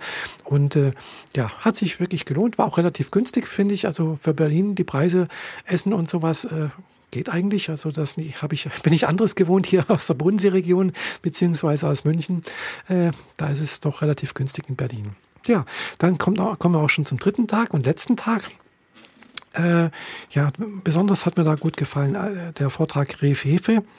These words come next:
Erkenntnisse der empirischen Trollforschung. Äh, war auch bloß ein halbstündig-, halbstündiger Vortrag. Es ging eigentlich darum, dass ja, weiß nicht, wer den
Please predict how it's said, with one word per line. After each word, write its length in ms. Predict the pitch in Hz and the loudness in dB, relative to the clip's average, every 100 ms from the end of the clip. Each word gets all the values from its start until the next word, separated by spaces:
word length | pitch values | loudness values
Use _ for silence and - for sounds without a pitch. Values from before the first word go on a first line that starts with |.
| - - - - | -20 -18 -16 -8
Erkenntnisse 540 | 143 165 190 202 - | 2 4 4 2 2
der 120 | 165 | 2
empirischen 460 | 147 - 160 147 139 | 2 2 0 0 -2
Trollforschung. 800 | - 123 185 - 226 247 254 240 - - - - | -2 -2 -2 -2 0 2 2 0 -8 -16 -16 -8
Äh, 180 | 160 160 135 | -2 -2 -2
war 100 | 156 | -4
auch 100 | 160 | -2
bloß 200 | - 185 | 0 0
ein 120 | 160 147 | 0 0
halbstündig-, 640 | 160 - - 190 196 190 147 - - | -2 -2 0 0 0 -4 -8 -6 -2
halbstündiger 480 | 180 - 185 180 170 | 0 2 2 2 0
Vortrag. 460 | - 196 - 185 | -2 -2 -2 -4
Es 120 | - | -4
ging 160 | - 151 | -2 0
eigentlich 240 | 139 135 | 0 -2
darum, 280 | 139 139 156 | 0 0 2
dass 260 | 139 131 - | 0 -2 -2
ja, 200 | 135 185 185 135 - - | -2 -2 -8 -14 -12 -6
weiß 140 | 143 | -2
nicht, 140 | 139 143 | -2 -4
wer 100 | 139 | -4
den 680 | 127 139 143 175 185 160 | -4 -6 -6 -8 -8 -10